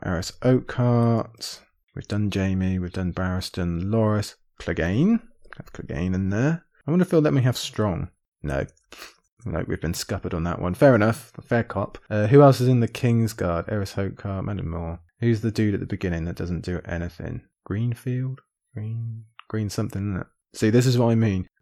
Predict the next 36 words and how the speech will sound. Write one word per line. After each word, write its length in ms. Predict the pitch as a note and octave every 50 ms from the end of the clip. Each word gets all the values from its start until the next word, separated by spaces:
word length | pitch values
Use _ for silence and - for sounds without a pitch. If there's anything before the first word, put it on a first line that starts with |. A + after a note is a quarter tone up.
| _ _
If 160 | - - -
you've 100 | C3+ B2+
ever 160 | C#3+ C3 B2
been 300 | A2+ B2 A#2 A#2 G#2+ - -
under 180 | A2 A2 G#2
the 140 | A2 G#2 G#2
illusion 380 | G#2 G#2 G#2 G2+ F#2+ F#2 G2 G2
that 80 | F2
I 80 | E2+ F#2
actually 300 | G2 - - - G2+ G2
know 360 | F#2+ G#2 A2 A#2 A2+ A2+ A#2
these 220 | A#2+ B2 A#2 A2 -
books 260 | - A#2+ - - -
in 80 | A#2
any 80 | A#2 A2+
way, 280 | A2 A2+ A2+ A2+ A2+ - _ _ _ _
I'm 120 | - E2+
about 240 | F#2 G#2+ A#2+ A#2+ A2
to 80 | - A2
shatter 340 | - - - A2 - - F#2+
that 220 | F2+ E2+ - -
as 100 | F2+ F2
I 60 | F2
forget 400 | F2 - G#2 F#2 G2+ G2 - -
really, 420 | - G#2+ A#2 B2+ C3+ C3+ B2+ B2+ A#2+
really 400 | A2+ A#2 A#2 A2+ A2+ A2+ G#2+ -
obvious 380 | - G#2+ G2+ G2 G#2+ G#2 G2 -
answers 500 | - - F#2 F#2+ F#2 - - - F#2 E2
that 120 | D#2 - -
everyone's 400 | E2+ E2+ F2+ F#2 F2+ E2+ E2+ -
screaming 500 | - - - G2+ G2 G2 F#2 F#2 F#2 F#2
down 180 | F2+ F2 E2+
their 100 | E2 F2
headphones 520 | E2+ F#2 F#2+ F#2 F#2 - - E2+ F2 F2 F2+
at 180 | - - -
me. 180 | - - - -